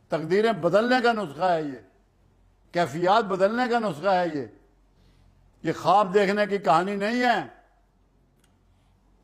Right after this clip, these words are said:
ख्वाब की तो हकीकत ये है कि आपने ख्वाब में खाना खा लिया, उठते ही बीवी से कहते हैं, "नाश्ता बना।"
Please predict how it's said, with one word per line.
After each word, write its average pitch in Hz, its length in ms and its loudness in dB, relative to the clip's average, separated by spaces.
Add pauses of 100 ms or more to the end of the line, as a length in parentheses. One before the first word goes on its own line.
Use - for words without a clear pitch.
(460)
ख्वाब 190 300 0
की 226 80 -4
तो 214 140 0
हकीकत 202 380 -4
ये 226 280 2
है 160 200 -4 (320)
कि 180 60 -4
आपने 208 320 0
ख्वाब 185 320 0
में 208 100 -8
खाना 185 280 -4
खा 190 200 2
लिया, 170 300 -4 (280)
उठते 185 260 -4
ही 226 80 4
बीवी 208 260 -6
से 208 120 -4
कहते 202 260 -4
हैं, 196 80 -4
"नाश्ता 185 340 -2
बना।" 196 360 -4